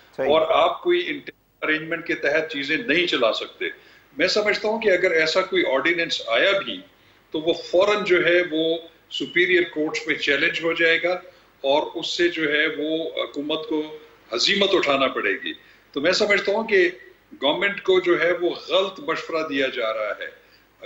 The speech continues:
Speaker 2: अब या तो आप पूरे का पूरा कानून change करें, opposition को स-, साथ बिठाएं, या अगर आपने इस कानून में unilaterally अगर ordinance के जरिए तरमीम की, तो ये मैं समझता हूं कि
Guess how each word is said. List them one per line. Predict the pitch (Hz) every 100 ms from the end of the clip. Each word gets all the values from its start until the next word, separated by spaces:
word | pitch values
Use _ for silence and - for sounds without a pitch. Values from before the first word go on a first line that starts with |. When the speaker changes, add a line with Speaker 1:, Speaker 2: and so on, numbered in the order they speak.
| 127
Speaker 2:
अब | - - - - 120 -
या | 131
तो | 147 190 190
आप | 143 165 170 - -
पूरे | 147 170
का | 180 180
पूरा | - 147 175
कानून | 170 151 131 127 165
change | 160 175 175 -
करें, | 170 175 175 - - _ 135
opposition | 139 131 131 147 175
को | 175 175
स-, | 165 - -
साथ | - 135 139 -
बिठाएं, | 175 160 156 160 160 - - _ - -
या | 147
अगर | 185 208 208 202
आपने | 190 190 190
इस | 190 233 226
कानून | - 208 190 190
में | 185 180 175 - _ _ 135
unilaterally | 165 180 120 139 185 208 190 196
अगर | 175 156 147
ordinance | - 147 196 202 202
के | -
जरिए | 180 180 185
तरमीम | 170 156 151 165
की, | - 196 - - - _
तो | 143
ये | 127 175
मैं | 170
समझता | 160 175 165 165 165
हूं | 160
कि | 160 151 151